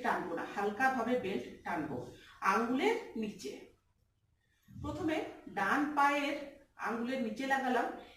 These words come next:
এবার পায়ের পাতা নিজের দিকে টেনে রেখে এখানে আমরা টেন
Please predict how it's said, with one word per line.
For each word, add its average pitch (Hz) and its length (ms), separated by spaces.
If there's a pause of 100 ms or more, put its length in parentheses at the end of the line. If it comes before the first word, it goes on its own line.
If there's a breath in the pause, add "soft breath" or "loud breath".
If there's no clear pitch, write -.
(160)
এবার 247 160 (160)
পায়ের 240 340
পাতা 311 220 (100)
নিজের 269 340
দিকে 349 240
টেনে 294 280
রেখে 262 220 (180)
এখানে 294 300
আমরা 269 160 (480 loud breath)
টেন 339 240